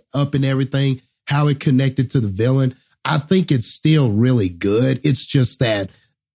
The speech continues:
that could have made it perfect. It, it, it, it, it can't be perfect because of the way we ended it,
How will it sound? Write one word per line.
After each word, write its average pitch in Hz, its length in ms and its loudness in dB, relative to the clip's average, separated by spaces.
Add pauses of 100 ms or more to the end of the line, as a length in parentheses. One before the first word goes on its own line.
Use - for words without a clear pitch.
(240)
that 160 380 -2
could 175 220 4
have 135 100 2
made 131 340 2
it 104 240 -6
perfect. - 760 -6 (380)
It, 156 220 -2
it, 147 180 -2
it, 147 280 0
it, 147 280 0 (140)
it 143 300 -2
can't 170 480 0
be 143 180 0
perfect - 840 -6 (520)
because 139 420 0
of 117 140 -2
the 123 80 0
way 117 260 0
we 104 260 -2
ended 80 340 -6
it, - 140 -8